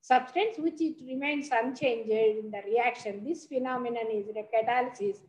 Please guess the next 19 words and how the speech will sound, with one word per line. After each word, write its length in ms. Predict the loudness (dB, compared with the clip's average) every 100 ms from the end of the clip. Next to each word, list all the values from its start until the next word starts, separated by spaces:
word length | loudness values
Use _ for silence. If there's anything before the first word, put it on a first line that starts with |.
| _ _ _ 0
and 100 | 2
the 120 | 2
substance 640 | 2 2 0 0 -2 -2 -2
involved 580 | -4 2 4 6 4
is 200 | 4 2 0
called 260 | 2 4 4
as 220 | 2 2
a 140 | 0 0 -12 _ 4
catalyst. 520 | 4 4 -2 -6 -8 -18 -20 _ _
So 240 | 6 8 10
the, 240 | 8 8
what 240 | 8 8 8
is 240 | 4 6
that 200 | 6 6 4
catalyst 480 | 4 4 2 -2 -2 -6 -12 -6
gives? 340 | -2 -2 -4
And 220 | -2 0
the 100 | 0 4
catalyst 540 | 4 4 2 -2 -4